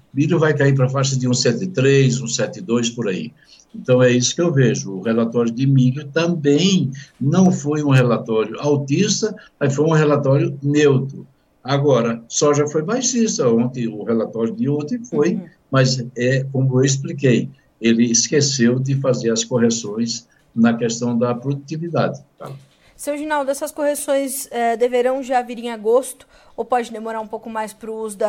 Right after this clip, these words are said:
Speaker 2: a-, atualizar, eh, pra mais perto da realidade essas estimativas?
Speaker 1: Não, eu acho que em agosto o usa não vai ter o des-, o, o descaramento de manter,
Speaker 2: <laughs>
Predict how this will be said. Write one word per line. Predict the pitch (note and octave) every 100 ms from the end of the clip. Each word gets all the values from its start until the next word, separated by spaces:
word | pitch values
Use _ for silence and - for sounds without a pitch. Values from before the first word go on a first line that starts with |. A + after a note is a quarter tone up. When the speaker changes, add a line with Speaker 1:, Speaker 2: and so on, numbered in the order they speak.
| G#3
Speaker 2:
a-, | - G3+ -
atualizar, | - G3+ A#3 G#3+ G3 G#3 G3 G3+ _ _ _ -
eh, | G3+ G3
pra | A3 A3
mais | A3+ A3+
perto | - B3+ C4
da | B3
realidade | B3 A#3+ A3+ G3 G3 G3+ G3
essas | G#3+ G#3 G#3+ G3+
estimativas? | G3 A3+ G3 G3 - _ - _ _ _ _ _ _ _ _ _ _ _ _ _
Speaker 1:
Não, | - G3+
eu | G3+ F3+
acho | E3 - C#3+
que |
em | C#3
agosto | A#2 F#2+ C3+ F#3 - F2+ - - _ _ -
o | B2 B2+ B2+
usa | C3+ C#3+ D3+
não | D#3+ F3+ F3
vai | C#3 C3 B2
ter | A2+ A#2+
o | C#3+
des-, | C#3 B2+ A2 A2+
o, | G2+ G#2 G2+ F#2 F#2+ F#2+ - _ _ _
o | G#2+ G#2+
descaramento | F#2+ A2 - B2+ A#2 G2 A2 A#2 E3
de | D#3+ F3+ D#3+ C#3+
manter, | B2+ A#2+ A2 - A2+ B2+ A#2+ G2+ A2 -
Speaker 2:
<laughs> | - _